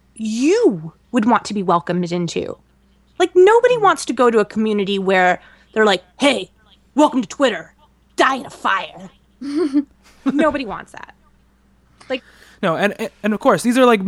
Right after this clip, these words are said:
Speaker 2: these are, the, the, and, and these might sound like micro situations to the bigger issues we're talking about, but to, Ma-, Maria said before, it doesn't begin with giant declarations made by giant organizations. It, it starts with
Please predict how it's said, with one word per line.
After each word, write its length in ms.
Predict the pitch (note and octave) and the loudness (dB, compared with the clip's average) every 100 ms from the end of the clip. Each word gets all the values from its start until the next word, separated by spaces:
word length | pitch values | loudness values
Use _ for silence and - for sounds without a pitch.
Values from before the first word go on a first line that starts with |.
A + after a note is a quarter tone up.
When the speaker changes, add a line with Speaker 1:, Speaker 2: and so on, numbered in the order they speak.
| G3 E3+ | -4 -4
Speaker 2:
these 160 | G3+ | 0
are, 60 | A3 | 0
the, 180 | G#3+ D#3+ | 0 -4
the, 180 | G3 - | -8 -6
and, 200 | G3+ G3+ | -4 -4
and 220 | G3+ G#3 G3+ | -2 0 0
these 120 | A3 | 0
might 200 | A3+ - | -2 0
sound 140 | A3 | 0
like 100 | G3 | 0
micro 300 | F3+ G3+ G3 | 4 2 2
situations 640 | F#3+ F3+ F#3+ A3 - F#3 D#3 | -4 0 2 2 0 -4 -4
to 60 | |
the 80 | E3+ | -4
bigger 220 | D#3+ F3 | -4 0
issues 200 | F3 F3 | -2 -2
we're 60 | D#3+ | -4
talking 320 | G#3+ A#3 G#3+ | 0 0 0
about, 240 | F3 E3 E3 | 0 0 0
but 100 | E3+ | -2
to, 80 | E3+ | -4
Ma-, 200 | F3 D#3+ - - | -4 -6 -8 0
Maria 240 | F#3+ G3 | 4 4
said 160 | F#3 F3+ | 2 -2
before, 380 | E3 - C4 F#3 | -2 0 0 2
it 100 | E3+ | 2
doesn't 240 | G3+ G3+ | 0 0
begin 760 | F3+ E3 D#3+ G3+ F#3+ E3 D#3+ D3+ _ _ F3 | -4 -4 0 2 4 2 -2 -6 _ _ 0
with 280 | F3 - | 0 0
giant 540 | D3 F3 E3+ F3+ F3 - | -4 -2 0 0 -2 0
declarations 680 | F3+ F#3 E3+ F3+ - F3 D#3 | -2 0 0 0 -2 -6 -4
made 180 | E3+ | -2
by 140 | E3 D#3+ | 0 0
giant 200 | E3+ D#3+ | 0 -2
organizations. 640 | D#3 D#3 D#3+ A3 E3 D#3+ | -4 -4 0 0 -2 -4
It, 100 | E3 E3+ - | -4 -6 -6
it 140 | E3+ - | -8 -4
starts 360 | - F#3 E3+ | 0 0 0
with 200 | F3 D#3+ | -2 -2